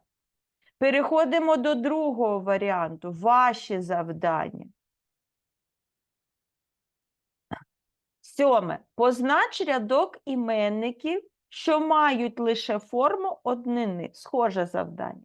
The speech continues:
Восьме. Познач у кожному рядку правильне написання іменника. Дев'яте.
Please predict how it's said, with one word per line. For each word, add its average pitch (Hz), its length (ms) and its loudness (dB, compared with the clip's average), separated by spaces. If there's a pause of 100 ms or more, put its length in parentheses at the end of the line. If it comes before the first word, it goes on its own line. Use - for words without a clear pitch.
Восьме. 208 600 -2 (800)
Познач 302 760 2
у 330 120 2
кожному 285 800 2
рядку 247 720 -2
правильне 247 880 2
написання 247 1120 -4 (100)
іменника. 220 920 0 (3000)
Дев'яте. 320 1120 2